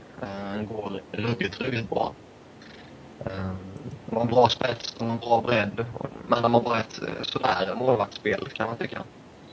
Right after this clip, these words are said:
Eh, vad är det som gör Chicago så bra?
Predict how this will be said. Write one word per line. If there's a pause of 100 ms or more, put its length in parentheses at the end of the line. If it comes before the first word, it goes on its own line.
(460)
Eh, (560)
vad
är
det
som
gör
Chicago
så
bra?